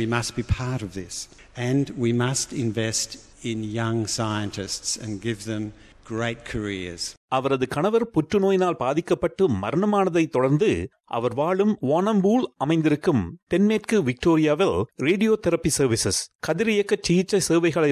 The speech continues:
Speaker 2: வழங்குவதற்காக சுமார் முப்பது மில்லியன் டாலர் நிதி திரட்டும் பிரச்சாரத்தை முன்னெடுத்த விக்கி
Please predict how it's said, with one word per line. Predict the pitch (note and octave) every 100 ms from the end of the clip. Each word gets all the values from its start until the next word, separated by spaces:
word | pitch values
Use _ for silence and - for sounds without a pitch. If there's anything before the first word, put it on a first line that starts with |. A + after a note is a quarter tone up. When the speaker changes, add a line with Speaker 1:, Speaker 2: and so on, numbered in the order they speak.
| A#2
Speaker 2:
வழங்குவதற்காக | C#3 F3 E3+ D3+ D3 C#3 A3+ A2+ - _ -
சுமார் | F3 F3 E3 - - C3+
முப்பது | E3 A#3+ A3 C#3 A2
மில்லியன் | D#3+ G#3+ G3
டாலர் | F#3 F3 G#2+ A#2
நிதி | D3+ G#3 -
திரட்டும் | E3+ D#3+ D3 C3+
பிரச்சாரத்தை | D#3 F#3 D#3+ D#3 D#3 B2+
முன்னெடுத்த | C3+ D#3+ D3+ - G#3 F2 - _ B2+
விக்கி | E3+ A#3